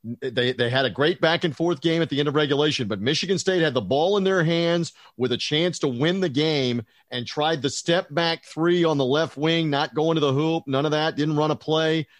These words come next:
It's no good. And U C L A gets in the overtime and wins. They could have been home,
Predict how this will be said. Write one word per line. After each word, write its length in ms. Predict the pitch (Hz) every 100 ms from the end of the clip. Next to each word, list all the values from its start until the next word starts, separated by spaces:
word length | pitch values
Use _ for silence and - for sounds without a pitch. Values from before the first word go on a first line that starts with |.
| _ _ _ -
It's 240 | 127 123
no 300 | 123 143 180
good. 560 | 151 170 175 175 180 - _ _ _
And 240 | 131 127 120
U 200 | 131 170
C 180 | - 180
L 160 | 170
A 80 | 165
gets 240 | 139 139
in 160 | 160 185
the 140 | 175
overtime 640 | 170 165 170 165 156 156 147
and 240 | 127 117
wins. 440 | 151 151 95 85 -
They 280 | 90 170
could 240 | 202 196 202
have 160 | 175
been 180 | 131 147
home, 640 | 120 - - 220 185 147